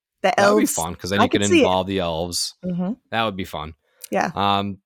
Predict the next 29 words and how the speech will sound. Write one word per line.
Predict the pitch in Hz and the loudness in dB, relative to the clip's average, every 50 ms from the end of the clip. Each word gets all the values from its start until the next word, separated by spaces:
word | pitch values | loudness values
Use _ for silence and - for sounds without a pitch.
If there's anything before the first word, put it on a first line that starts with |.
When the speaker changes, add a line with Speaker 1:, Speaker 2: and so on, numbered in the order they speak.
| _ _ - | _ _ -4
Speaker 2:
but | 104 101 101 | -4 -2 0
why | 127 139 139 | 0 0 0
don't | 147 151 | 0 0
you | 151 | -4
talk | 139 - 143 127 127 - | -4 -2 -2 -2 -2 -2
about | 147 123 123 117 120 - 113 | -2 0 2 2 0 0 -4
the | 123 | -4
next | 120 117 107 101 - - - | -2 0 -2 -2 -2 -4 -4
one? | 113 117 | -4 -4
'Cause | 110 - 98 95 | -4 -4 -4 -2
we | 107 107 | -2 -2
just | 101 98 - - | -2 -4 -4 -4
recently | 113 107 - - 107 104 101 | -4 -4 -4 -4 -6 -6 -6
kinda | 95 - 107 101 92 | -4 -4 -4 -4 -2
talked | - 98 98 - - | -2 -2 -2 -2 -2
about | 104 101 98 98 | -2 -2 0 0
this | 107 107 - - | 0 -2 0 0
on, | 120 110 113 117 | -2 -2 -2 -2
on | - - 95 92 92 | -4 -4 -4 -4 -2
one | 95 98 98 | 0 0 0
of | 90 | 2
our | 98 92 | 0 0
past | - - 95 90 92 - - | 0 0 -2 -2 -2 -2 0
Shudder | - 110 98 92 90 | 0 0 0 0 0
Sundays. | - - 110 104 90 78 82 85 85 - - - _ _ _ _ _ _ _ _ _ _ - | 0 0 0 0 -2 -2 -4 -4 -4 -4 -6 -8 _ _ _ _ _ _ _ _ _ _ -2
Speaker 1:
Oh, | - 233 254 269 285 294 302 294 277 _ - | 0 2 2 2 2 2 0 -2 -4 _ 0
boy. | 202 214 214 208 - - | 2 4 4 4 2 0
Now | - 220 214 208 208 | -2 0 2 2 0
this, | 185 190 277 370 403 277 220 190 - - - - | 0 0 0 0 2 0 0 -2 -4 -6 -6 -8